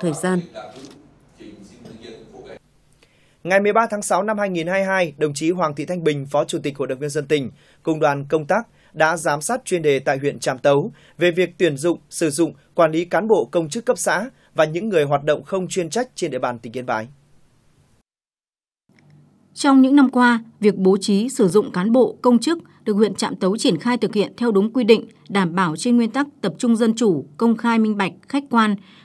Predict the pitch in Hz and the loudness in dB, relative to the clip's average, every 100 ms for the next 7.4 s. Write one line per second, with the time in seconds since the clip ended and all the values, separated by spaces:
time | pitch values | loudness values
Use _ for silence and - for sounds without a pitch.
0 | - 233 226 226 190 196 - 208 277 - | -2 0 0 -2 -4 -2 -4 -2 -2 -2
1 | 202 175 220 196 190 196 202 220 247 - | 0 0 0 -2 -2 -2 -4 0 -2 -2
2 | - 175 190 190 233 - 208 190 185 226 | -2 -2 0 -2 -2 0 -2 0 -2 -4
3 | - 202 190 185 - _ _ _ _ _ | -2 -2 -2 -4 -16 _ _ _ _ _
4 | 214 240 208 220 226 214 254 277 196 277 | 0 2 4 2 2 0 4 6 4 4
5 | 269 277 247 294 294 320 - 247 302 285 | 2 2 0 -2 -4 -4 -2 -2 -2 -4
6 | - 202 185 269 - - 247 240 233 160 | -4 -2 0 -2 -8 2 2 4 0 0
7 | 226 226 185 208 | 0 0 2 0